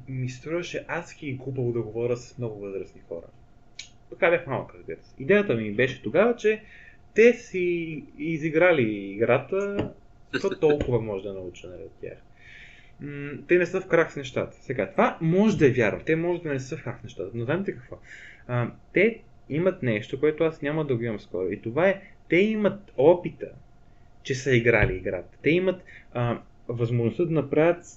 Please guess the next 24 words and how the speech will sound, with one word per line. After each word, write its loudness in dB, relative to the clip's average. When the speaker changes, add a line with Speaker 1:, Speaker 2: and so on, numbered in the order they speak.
Speaker 1:
най-голямата 2
си 0
рефлексия, -2
да -4
могат 0
да 4
видят 4
съвсем -8
ясно -4
какво -2
е 2
станало, -4
какво -4
не -2
е -6
станало, -2
какво 2
е 4
трябвало 6
и 6
какво -2
не 2
е 0
трябвало. 4